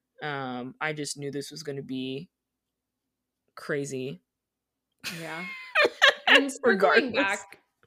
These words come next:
Speaker 2: circling back to a point you made earlier about being, like, sixteen thousand in line for Prudential versus, like, four thousand for Wednesday. I do think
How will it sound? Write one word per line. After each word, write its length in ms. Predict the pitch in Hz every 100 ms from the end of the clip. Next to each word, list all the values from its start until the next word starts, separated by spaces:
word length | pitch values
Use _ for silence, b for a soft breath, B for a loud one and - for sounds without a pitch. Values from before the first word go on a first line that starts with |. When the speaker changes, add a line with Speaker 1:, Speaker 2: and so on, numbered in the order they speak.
| _ -
Speaker 2:
circling 500 | - 240 269 277 233
back 200 | 190 190
to 120 | 240
a 40 |
point 240 | 214 214 -
you 80 | 208
made 160 | 190
earlier 380 | - 202 202 190
about 300 | 190 190 190
being, 180 | 196 185
like, 220 | 180 175
sixteen 480 | - 202 - 202 190
thousand 400 | 190 185 190 185
in 120 | 180
line 280 | 180 175 185
for 180 | - 190
Prudential 580 | 190 185 180 180 185 175
versus, 400 | 185 180 185 180
like, 200 | 165 -
four 240 | 190 185
thousand 420 | 185 - - 175
for 140 | 180 175
Wednesday. 680 | 175 185 - - - 208 B B B B 247
I 140 | 269
do 280 | 208 247 233
think 400 | 254 285 285